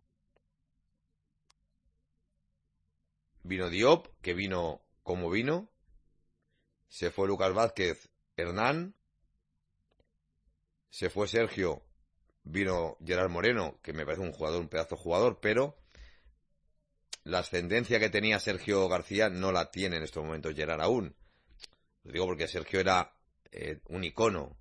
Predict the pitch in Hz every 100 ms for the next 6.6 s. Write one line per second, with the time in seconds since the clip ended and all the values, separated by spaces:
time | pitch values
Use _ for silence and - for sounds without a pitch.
0 | - 78 76 73 76 78 78 76 - 73
1 | 78 69 _ _ _ _ _ _ _ _
2 | _ _ _ _ _ _ _ _ - -
3 | _ _ _ _ _ _ _ _ _ _
4 | - 104 98 92 90 95 113 110 90 -
5 | 85 80 82 85 90 85 85 - 85 80
6 | 73 80 78 69 67